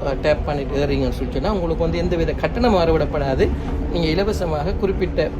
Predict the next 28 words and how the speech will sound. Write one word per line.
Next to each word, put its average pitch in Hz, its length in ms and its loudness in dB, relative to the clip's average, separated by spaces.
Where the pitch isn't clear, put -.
ஆ, 143 40 -2
மெட்ரோ 147 300 2
ஸ்டேஷனுக்கு 156 400 0
போக 165 280 4
முடியும். 156 280 0
மெட்ரோ 185 240 2
ஸ்டேஷனுக்கு 180 380 0
மட்டும் 165 320 0
இல்ல, 160 260 0
அதை 165 200 2
நீ 165 100 2
அண்மித்த 185 540 2
பகுதியில 160 320 0
மூன்று 214 360 2
கிலோமீட்டர் 175 420 0
ரேடியஸுக்குள்ள 180 540 0
நீங்க 196 200 0
எங்க 196 220 0
வேணாலும் 190 340 0
பயணம் 196 240 -2
செய்ய 170 220 -2
முடியும். 185 260 -2
உங்கள்ட்ட 147 200 -4
மெட்ரோ 165 280 -2
கார்டு 165 280 0
இருந்தா 151 220 -4
மட்டும் 143 340 -4
போதும் 170 260 -2